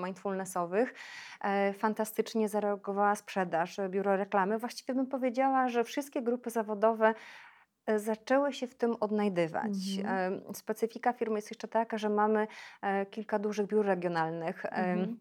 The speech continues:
Speaker 1: mm, i my z kole-, znaczy ja z koleżanką brałyśmy te karimaty, ładowałyśmy do samochodu
Speaker 2: Mhm.
Speaker 1: te wszystkie koce,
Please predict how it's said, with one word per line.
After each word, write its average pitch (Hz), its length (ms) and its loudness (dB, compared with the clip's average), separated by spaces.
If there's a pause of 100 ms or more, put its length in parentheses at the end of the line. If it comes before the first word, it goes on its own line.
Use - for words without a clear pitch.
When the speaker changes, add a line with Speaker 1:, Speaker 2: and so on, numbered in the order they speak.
(840)
Speaker 1:
mm, 196 300 -2
i 208 60 0
my 214 160 2
z - 100 -8
kole-, 220 200 2
znaczy 208 220 -4
ja 220 120 4
z 220 60 -12
koleżanką 220 500 2
brałyśmy 220 360 4
te 202 100 -4
karimaty, 190 640 0 (180)
ładowałyśmy 208 720 4
do 185 220 -2
samochodu 190 680 0
Speaker 2:
Mhm. 196 340 -4
Speaker 1:
te 208 100 2
wszystkie 214 340 0
koce, 196 580 4